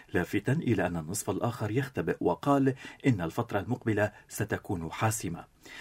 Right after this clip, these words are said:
في هذا الوقت أشارت، وأشار الإعلام الإسرائيلي إلى الإعلان عن حالة التأهب في البلدات الإسرائيلية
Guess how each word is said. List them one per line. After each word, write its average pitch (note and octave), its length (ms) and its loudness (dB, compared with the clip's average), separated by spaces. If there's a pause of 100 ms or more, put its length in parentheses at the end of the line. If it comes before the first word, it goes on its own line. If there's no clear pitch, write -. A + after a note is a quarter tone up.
(120)
في C#3 140 10
هذا C3+ 140 6
الوقت F3+ 320 2
أشارت، B2+ 580 0
وأشار B2 560 2
الإعلام G#2 360 0
الإسرائيلي G2+ 720 0
إلى G#2 160 2
الإعلان G2 500 2
عن E2 160 -2
حالة G#2 340 -2
التأهب - 360 -2
في - 180 -4
البلدات F#2 420 -2
الإسرائيلية B2+ 720 4